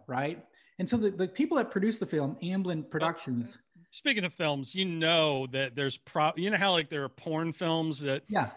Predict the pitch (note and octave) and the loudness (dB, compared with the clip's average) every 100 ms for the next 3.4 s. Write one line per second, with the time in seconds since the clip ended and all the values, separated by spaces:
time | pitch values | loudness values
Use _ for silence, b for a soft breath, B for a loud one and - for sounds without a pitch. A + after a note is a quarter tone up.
0 | - C#3 E3 D3+ D3 D#3+ E3 D3+ C#3 A#2+ | -14 2 4 4 6 6 4 2 0 0
1 | A#2+ D3 D3+ C#3+ C#3+ D3 - D#3+ D#3 C#3 | 2 4 4 4 4 2 2 2 2 2
2 | C3 C3 C#3 C#3 - D#3 C3+ C3+ C#3 C#3+ | 0 0 2 0 0 -2 0 0 0 0
3 | C#3 C3 B2 | 0 0 -4